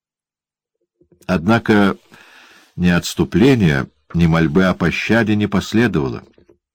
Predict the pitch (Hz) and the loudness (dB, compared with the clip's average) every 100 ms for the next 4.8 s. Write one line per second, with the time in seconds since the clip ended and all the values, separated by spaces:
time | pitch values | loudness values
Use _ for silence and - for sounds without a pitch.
0 | _ _ _ _ _ - 71 120 110 110 | _ _ _ _ _ -8 -2 0 0 0
1 | 104 92 98 143 143 110 127 - 92 - | 2 4 4 4 4 2 0 0 -2 2
2 | 95 156 151 98 - 80 117 135 - 98 | 2 4 2 -2 -2 -2 0 0 0 0
3 | 87 78 123 139 110 90 - 85 78 98 | 0 2 0 2 0 0 -2 0 2 2
4 | 147 117 95 85 120 123 113 | 2 0 -2 -2 2 4 4